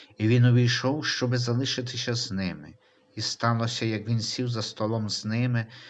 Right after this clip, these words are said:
то, взявши хліб, промовив благословення і, розломивши, подав їм. Тут і відкрилися їхні очі, і вони його пізнали. Та він став невидимий для них. І сказали вони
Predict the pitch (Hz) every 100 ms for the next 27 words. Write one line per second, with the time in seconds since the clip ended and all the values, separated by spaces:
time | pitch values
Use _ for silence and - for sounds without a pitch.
0 | - - 117 107 131 143 127 135 127 139
1 | 151 151 - 120 123 123 143 151 107 95
2 | 67 107 110 113 107 - 107 110 123 151
3 | 127 120 117 - - - - 131 127 120
4 | 123 131 151 127 - 127 123 113 113 110
5 | 92 87 76 _ _ - 127 123 131 123
6 | 123 - 117 127 120 120 113 113 110 -
7 | 107 - 120 131 123 - 113 110 - -
8 | _ 117 107 110 110 110 101 101 - 95
9 | - 98 92 90 80 85 _ - - -
10 | 107 117 120 - 123 127 120 120 135 123
11 | 98 92 85 87 92 104 95 - _ _
12 | _ - 117 - - 110 - 127 123 117
13 | 113 120